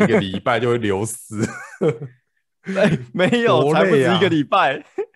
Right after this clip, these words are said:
Speaker 2: 根本不止一个礼拜，好吗？我们中间有时候一两个月没在录欸。
Speaker 1: 没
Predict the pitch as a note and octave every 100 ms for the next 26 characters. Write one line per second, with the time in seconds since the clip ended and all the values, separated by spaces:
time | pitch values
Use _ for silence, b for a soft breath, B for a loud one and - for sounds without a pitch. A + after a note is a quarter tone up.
0 | B B B _ A3+ A3 F#3+ - - D#3+
1 | F#3+ D#3+ C#3 F#3+ F3+ C3+ C3+ C3+ D3 F#3
2 | G3 G3+ D#3 D#3 F3 G3 D#3+ C#3+ B2 C#3
3 | F3 E3+ C#3+ D#3 D#3+ D#3+ B2+ C3+ - C#3
4 | D3 D3+ D#3